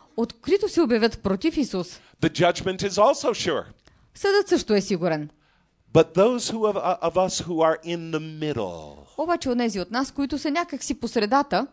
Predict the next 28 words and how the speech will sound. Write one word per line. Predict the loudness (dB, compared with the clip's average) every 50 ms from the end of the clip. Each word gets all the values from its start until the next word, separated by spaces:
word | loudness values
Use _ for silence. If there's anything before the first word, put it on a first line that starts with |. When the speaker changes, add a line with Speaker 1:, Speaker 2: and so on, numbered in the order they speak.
| _ -20 -20 -10 -2 2
Speaker 2:
those | 4 6 6
of | 6 6 4 4
us | 6 4 2 2 0 0
who | 2
are | 4 4 4 4 2 0 0
undecided, | 0 0 -2 -4 -2 -2 -2 -2 -2 0 -2 -2 -4 -6 -8 -10 -12 -14 -20 _ -4 0
Speaker 1:
онези | 0 0 0 0 0 -2
от | -2 0
нас, | 0 -2 0 2
които | 2 2 4 4 0
са | 0 0 0
някак | 0 0 -2 -4 -4 -6 -6
си | -2 0 2
нерешителни, | 2 4 2 2 2 2 0 0 0 0 -2 -2 -2 -6 -8 -10 -10 -6
Speaker 2:
one | -2 2 4 4 2 2 4
day, | 4 4 6 6 6 4 2 0 -6 _ _
да, | 4 6 6 8 6 4 2 -2 -6 _ _ _ _ _
Speaker 1:
единия | -4 0 2 4 4 4 4 2
ден | 2 0 0 0 2
да, | 6 8 8 8 6 2 -4 -4 2
Speaker 2:
the | 2 4 4 4 2 2
next | 2 2 6 8
day, | 8 8 8 6 4 4
не. | 4 6 6 8 6 6 4 2 0 -2
Speaker 1:
другия | -2 -2 0 0 0 0 0
ден | 0 -2 -2 -2 0
не. | 2 2 4 2 2 -2 -6 _ _ _ _ _ _ _ _ -12
Speaker 2:
Ah, | -8 -4 -2 -2 0 0 -2 -2 -2 -4 -4 -6 -6 -8 -10 -10 -10 -12 -12 -12 -14